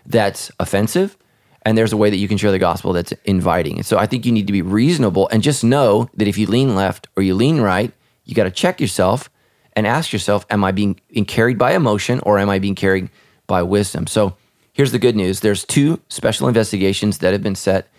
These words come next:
uh, one by the Department of Justice and the other by the F B I looking into that. I think that's a good thing. It's an immediate thing.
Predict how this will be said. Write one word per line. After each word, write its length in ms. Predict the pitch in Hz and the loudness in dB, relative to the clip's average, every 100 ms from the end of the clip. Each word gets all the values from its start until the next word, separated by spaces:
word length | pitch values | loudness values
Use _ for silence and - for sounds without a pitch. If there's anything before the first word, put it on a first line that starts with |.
| _ _ _ | _ _ _
uh, 200 | - 87 | -2 2
one 160 | 95 113 | 2 2
by 80 | 110 | 0
the 80 | |
Department 360 | 104 - 98 101 | -2 -2 0 0
of 60 | 92 | 0
Justice 340 | 101 98 135 | 0 0 -4
and 100 | 95 | 0
the 80 | 95 | 0
other 120 | 110 | 0
by 100 | 101 | 0
the 120 | 98 | 0
F 120 | 98 | -4
B 80 | 104 | -2
I 120 | 95 | 0
looking 320 | 90 92 101 110 | 0 -2 -2 -2
into 180 | 131 | -2
that. 160 | 85 - | -4 -2
I 100 | - | -2
think 240 | 110 107 98 | -2 -2 0
that's 240 | 92 - - | -2 -2 -12
a 40 | |
good 280 | 90 104 - | -2 -2 0
thing. 260 | 113 127 - | -2 -2 -4
It's 160 | - | -6
an 60 | 87 | -2
immediate 360 | 90 98 101 - | 0 0 0 -2
thing. 280 | 104 107 | -2 -2